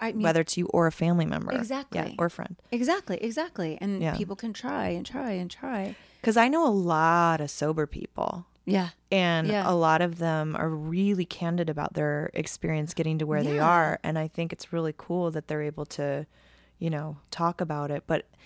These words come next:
Speaker 2: so, so much of my perspective on that is from speaking directly with people who have struggled and who are now
Speaker 1: Mm-hmm.
Speaker 2: on the other side of it.
Speaker 1: Mm-hmm. Mm-hmm. And that's taking ownership of your choices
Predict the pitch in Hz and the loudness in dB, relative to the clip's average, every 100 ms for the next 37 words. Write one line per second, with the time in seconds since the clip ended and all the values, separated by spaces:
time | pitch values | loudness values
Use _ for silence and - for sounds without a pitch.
0 | - - - - 214 185 - 208 208 240 | -20 -18 -6 2 2 4 4 4 4 4
1 | 190 160 - 175 - 165 - 156 147 139 | 4 4 0 -4 0 -2 -2 -6 -4 -4
2 | 139 143 - - 147 - - 180 - 156 | -4 -4 -6 -6 -4 -4 -2 -4 -2 -2
3 | 151 156 151 - 143 147 - - - 156 | -2 2 2 2 -2 -4 -4 -8 -6 -4
4 | - 151 143 135 - - - - - 156 | -2 -2 -2 -4 -8 -16 -6 -6 2 4
5 | 156 180 202 214 202 190 165 156 151 156 | 6 4 2 4 4 4 4 2 2 0
6 | 147 139 147 - 57 - 50 - 190 190 | -2 -4 -6 -4 -4 -6 -8 -8 -6 -6
7 | 175 185 208 240 _ _ _ - - _ | -4 -6 -6 -8 _ _ _ -20 -20 _
8 | 202 185 190 202 - - - 233 240 - | -2 0 0 -2 -4 -14 -6 -2 0 0
9 | 269 233 - 196 196 - 175 - - 170 | 0 -2 -4 -4 -4 -4 -6 -6 -6 -6
10 | 165 160 - 170 170 - - - - | -4 -6 -4 -4 -4 -6 -8 -10 -14